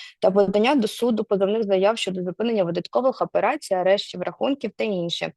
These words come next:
Для окремих кри-, ну, категорій боржників може бути запроваджене тимчасове обмеження права виїзду за кордон, е, саме керівників підприємств,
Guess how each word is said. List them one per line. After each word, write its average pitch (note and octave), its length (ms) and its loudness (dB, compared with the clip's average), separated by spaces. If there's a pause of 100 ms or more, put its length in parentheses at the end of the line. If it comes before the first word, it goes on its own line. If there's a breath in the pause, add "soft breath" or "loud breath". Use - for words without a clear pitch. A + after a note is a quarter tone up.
(420 loud breath)
Для G#3+ 100 8
окремих E4 420 2
кри-, A3 220 2
ну, A3+ 200 -2
категорій F#3+ 440 4
боржників F#3+ 500 0
може A3+ 240 -2
бути G#3 300 -6
запроваджене G#3 920 0
тимчасове G#3+ 560 -2
обмеження G3+ 480 0
права G#3+ 360 2
виїзду F3+ 520 0
за F#3 140 -2
кордон, G#3 600 -2
е, F#3+ 380 -4
саме G#3+ 300 -4
керівників A3 560 -2
підприємств, A3 760 -2